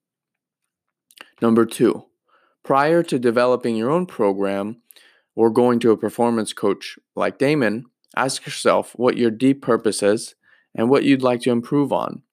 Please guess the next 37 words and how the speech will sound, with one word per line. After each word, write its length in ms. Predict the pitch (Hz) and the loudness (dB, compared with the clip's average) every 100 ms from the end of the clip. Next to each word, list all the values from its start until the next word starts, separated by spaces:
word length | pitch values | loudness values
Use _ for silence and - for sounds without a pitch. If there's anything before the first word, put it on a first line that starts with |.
| _ _ _ - | _ _ _ -4
Like 160 | 107 | -2
when 160 | 107 107 | 0 2
Damon 340 | 123 135 131 | 2 2 0
mentioned 440 | 117 113 110 110 101 | 0 0 -2 -6 -2
unraveling 880 | 110 110 113 117 127 131 127 123 120 | -2 -2 0 0 0 -2 -2 -4 -4
why 180 | 107 104 | 0 0
someone 580 | 104 - 113 113 113 107 | 0 -2 0 0 -2 -2
wants 280 | 104 110 - | -4 -6 -4
to 100 | 101 | -2
lose 460 | 101 101 101 - _ _ | 0 -2 -4 -12 _ _
tum-, 240 | - 101 - - - | -6 -6 -6 -16 0
fifteen 420 | 110 - 107 98 | 0 0 -6 -6
pounds, 540 | - - 65 - - - _ _ _ | -6 -6 -6 -8 -10 -12 _ _ _
as 160 | 107 101 | 0 0
an 100 | 104 | -2
example. 580 | 101 - 92 - - _ _ _ _ _ - - - _ | -4 -6 -8 -10 -18 _ _ _ _ _ -20 -20 -20 _
Number 240 | 117 120 120 | 2 2 2
three, 400 | 127 107 - - _ _ _ _ | 2 0 0 -10 _ _ _ _
if 160 | 113 110 | -6 2
you're 180 | 113 104 | 4 4
a 60 | |
coach, 680 | - - 208 120 - - - _ _ _ - | 2 2 4 4 -2 -10 -16 _ _ _ -4
how 160 | 139 | 2
are 120 | 151 | 4
you 180 | 139 131 | 4 4
leading 380 | 127 143 147 139 | 4 0 -2 -2
your 100 | 120 | -4
clients 440 | 117 139 131 117 | -4 -4 -4 -4
and 180 | 117 107 | -6 -6
providing 580 | - 120 117 139 160 127 | -6 0 2 2 0 -2
them 300 | 107 107 - | -2 -4 -8
programs 580 | - 135 143 127 107 107 | -2 2 2 2 -2 0
that 140 | 107 | -2
don't 160 | 98 143 | -2 -4
just 240 | 151 127 | -4 -4
help 240 | - 117 117 | -2 -2 0
them, 320 | 107 104 104 | -2 -2 -4